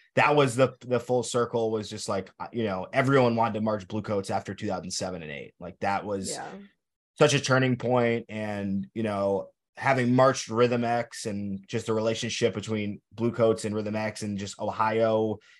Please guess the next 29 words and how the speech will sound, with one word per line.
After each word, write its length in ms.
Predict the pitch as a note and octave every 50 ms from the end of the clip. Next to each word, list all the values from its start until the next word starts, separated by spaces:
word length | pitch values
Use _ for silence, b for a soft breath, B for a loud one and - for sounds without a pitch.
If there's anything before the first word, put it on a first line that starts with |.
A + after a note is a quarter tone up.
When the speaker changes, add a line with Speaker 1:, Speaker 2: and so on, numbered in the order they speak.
| b b
Speaker 1:
in 120 | A2 G#2+
general, 560 | G#2 A#2+ A#2+ B2+ C3+ C3 B2+ C3 C3 B2+ B2+
like, 320 | B2 A#2 G2+ G2+ G2 _ _ _ _ _ _ - A2+ A2 F#2+ - G2 - -
I 240 | - - - - A#2+
just 380 | A2 A2+ A2 - - - - -
know 300 | A2+ A#2 A#2 A2+ A#2 A2+
so 160 | - - A#2
many 140 | G#2+ A2 G#2+
people. 340 | - C#3 C3 C3 - B2+
I 100 | A#2+ A2
marched 300 | G#2+ A2 A2 G#2+ G#2 -
with 100 | A2+ G#2
Mike 280 | F#2+ G#2+ G#2 G2+ F#2+ -
Scott, 480 | - - - A#2+ A#2 A#2 A#2 A2+ A2+ - _ -
Tom 320 | - A2+ G#2+ G#2+ A2 G#2+
Gasparini, 600 | G#2 G#2+ G#2+ G2 - - A2+ A2 A2 A2 G#2+ G#2
Tommy 320 | - - A2+ A2 A2 G#2+ G#2+
Rome, 340 | A2 A2+ A2+ A2+ A2 A2 G#2+
like, 160 | G#2 F#2+ A2
all 120 | B2 C#3+
these 180 | C#3+ C#3+ C3 A2
just 140 | A#2 G2+ F#2+
Bluecoats 440 | G#2 A2 G#2+ - A#2 A2 F#2+ -
legends 480 | F#2 G2 F#2+ G2 G2 G#2+ G#2 G#2+ G2+ G2
now. 240 | G#2+ G#2 G#2+ G#2+ G#2+
So 160 | - - G#2
it's 120 | G2 - -
like, 220 | G#2 G2 F#2+ F#3+
Speaker 2:
Yeah. 280 | F#3+ E3+ - E3+ E3+